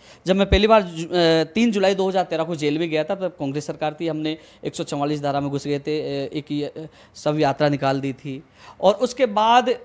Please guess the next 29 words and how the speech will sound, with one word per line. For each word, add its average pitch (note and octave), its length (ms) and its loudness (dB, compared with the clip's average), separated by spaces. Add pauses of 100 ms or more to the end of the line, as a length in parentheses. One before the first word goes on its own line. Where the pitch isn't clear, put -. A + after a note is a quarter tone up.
(140)
बीजेपी F#3 420 2
आई, C#3+ 100 4
क्योंकि G3+ 240 -4
हमने A3+ 220 2
वसुंधरा G#3+ 360 2
राजे F#3 260 2
को, G3 120 -4
मैंने F#3+ 220 -2
तलवार D#3+ 380 4
दी F#3+ 240 -6 (340)
और E3+ 180 2
उनको F#3 240 -2
कहा D#3+ 200 -2
कि G#3+ 120 -4
बेरोजगारों D3+ 440 -4
की F3+ 100 -8
आप C#3+ 100 -6
सुनना, E3+ 220 -8
तो A3+ 100 -10
वसुंधरा F#3+ 340 -2
राजे E3 240 2
ने F#3+ 80 0
वादा D#3+ 280 6
किया F3+ 260 0
कि G#3+ 120 -8
पन्द्रह F3+ 260 -6
लाख F3 220 -6
नौकरियां D#3+ 340 -2
देंगे, F#3+ 300 0